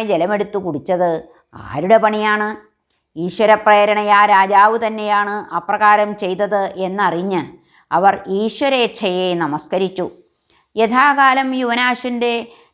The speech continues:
ദക്ഷിണകുക്ഷി പിളർന്ന് പുത്രൻ പിറന്നു. അവൻ പിൽക്കാലം ചക്രവർത്തിയായി. മുലപ്പാലിനു വേണ്ടി കരയുന്ന കുട്ടിയെ കണ്ട് വിപ്രന്മാർ, "കം ധാസ്യതി" "ആരുടെ പാൽ കുടിക്കും?" എന്ന് ചോദിച്ചപ്പോൾ,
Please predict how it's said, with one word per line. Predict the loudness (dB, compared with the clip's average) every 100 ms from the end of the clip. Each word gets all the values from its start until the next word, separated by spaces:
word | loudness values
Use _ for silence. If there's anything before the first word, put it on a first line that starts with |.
| -2
ദക്ഷിണകുക്ഷി | 0 0 0 2 2 0 -4
പിളർന്ന് | -2 0 2 2 -2 -2 -10 _
പുത്രൻ | -14 -2 0 0
പിറന്നു. | -2 -4 -4 -8 -12 _ _ _
അവൻ | -4 0 0 -2
പിൽക്കാലം | -4 -6 -2 2 4 2 -2 -6
ചക്രവർത്തിയായി. | -8 -6 -4 -4 -6 -4 0 2 0 -6 -10 _ _ _
മുലപ്പാലിനു | -4 0 2 4 2 2 -2
വേണ്ടി | -4 -4 -4
കരയുന്ന | -2 -2 -2 -4 -4
കുട്ടിയെ | -6 -8 -6 -2 0
കണ്ട് | 2 0 0
വിപ്രന്മാർ, | -4 -2 0 0 2 0 -2 -12 _ _ _ 0
"കം | 2 0
ധാസ്യതി" | -2 0 0 0 0 0 0 -4 -10 _ _ -8
"ആരുടെ | 0 0 2 0
പാൽ | 2 2 2
കുടിക്കും?" | -2 -6 -6 -6 -6 -8 -8
എന്ന് | -6 -6
ചോദിച്ചപ്പോൾ, | -6 -6 -6 -6 -6 -2 -2